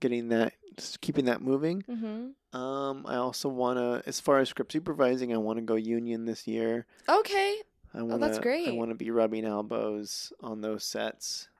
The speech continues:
Speaker 2: Yeah.
Speaker 1: Um, 'cause I, I'm, I feel like I'm so,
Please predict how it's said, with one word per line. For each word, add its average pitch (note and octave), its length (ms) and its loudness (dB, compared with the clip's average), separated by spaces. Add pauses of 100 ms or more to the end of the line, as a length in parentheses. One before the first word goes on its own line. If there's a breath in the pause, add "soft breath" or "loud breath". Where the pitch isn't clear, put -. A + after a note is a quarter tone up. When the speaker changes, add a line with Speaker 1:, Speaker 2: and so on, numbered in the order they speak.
(360)
Speaker 2:
Yeah. D#3 220 -4
Speaker 1:
Um, - 260 -16 (1160)
'cause - 120 -8
I, G2+ 260 -2
I'm, - 200 -6
I A2 120 -8
feel F3 260 -2
like A#2+ 160 0
I'm G2+ 180 -8
so, - 320 -12